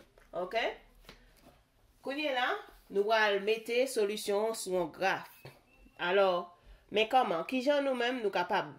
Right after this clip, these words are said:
e, nou kapab mete solisyon sa sou graf? Nou fè yon liy, e sou liy sa,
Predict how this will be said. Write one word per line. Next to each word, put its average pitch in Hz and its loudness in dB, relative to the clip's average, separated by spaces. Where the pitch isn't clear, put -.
e, 147 -4
nou 170 -4
kapab 175 0
mete 170 -2
solisyon 165 -2
sa 156 -4
sou 147 -12
graf? - -6
Nou 226 0
fè 285 4
yon 226 2
liy, 240 0
e 311 4
sou 392 6
liy 330 2
sa, 277 2